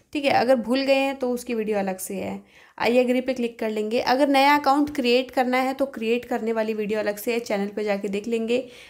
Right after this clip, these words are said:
बैकअप चाहिए तो इसको चेक मार्क करके एक्सेप्ट कर लेंगे।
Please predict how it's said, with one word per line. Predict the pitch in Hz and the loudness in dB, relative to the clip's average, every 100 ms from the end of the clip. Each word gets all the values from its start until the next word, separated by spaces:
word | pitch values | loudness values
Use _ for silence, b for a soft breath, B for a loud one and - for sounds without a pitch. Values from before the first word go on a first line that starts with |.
| B | B
बैकअप | 208 214 220 269 | 0 2 2 0
चाहिए | 277 285 294 | 2 2 2
तो | 294 | 0
इसको | 277 269 254 | -2 -2 -4
चेक | 208 196 | -4 -2
मार्क | 226 233 | -6 -6
करके | 233 226 262 262 | -6 -4 -4 -4
एक्सेप्ट | 208 202 - 208 - | -4 -8 -6 -6 -8
कर | - 208 | -6 -4
लेंगे। | 208 208 226 | -4 -2 -2